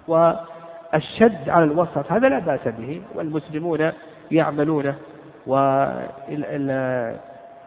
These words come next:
و-، وأسماء رضي الله تعالى عنها، آه، آه، آه، تسمى بذات النطاقين إلى آخره.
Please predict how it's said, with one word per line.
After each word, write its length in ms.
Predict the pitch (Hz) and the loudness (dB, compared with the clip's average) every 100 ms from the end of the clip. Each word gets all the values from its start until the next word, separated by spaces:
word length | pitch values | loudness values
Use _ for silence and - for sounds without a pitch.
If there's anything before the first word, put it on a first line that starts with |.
| - - - - - - 117 | -20 -20 -20 -20 -20 -20 -4
و-، 300 | 123 127 139 | -2 -2 -4
وأسماء 1200 | 135 127 123 120 120 - - 165 - 147 151 - - - 127 | -4 -2 0 -2 -4 -6 -2 -2 0 -2 -2 -6 -20 -10 -6
رضي 180 | 127 | -2
الله 340 | 120 131 131 117 | 0 2 0 0
تعالى 400 | - 143 139 127 | -8 -4 -2 -2
عنها، 380 | 135 143 135 139 - - - - - - 127 | -4 -4 -4 -6 -12 -20 -20 -20 -20 -16 -10
آه، 200 | 127 127 131 | -8 -6 -4
آه، 160 | 127 - - - 139 | -6 -6 -20 -18 -14
آه، 500 | 131 120 123 117 123 - | -12 -12 -12 -14 -18 -10
تسمى 360 | - 151 135 | -4 -2 -2
بذات 300 | 127 139 143 | 0 0 0
النطاقين 640 | 127 127 123 117 143 143 139 | -4 -4 -4 -2 -2 -2 -6
إلى 200 | 135 131 | -6 -4
آخره. 280 | 120 151 139 | -2 -2 -4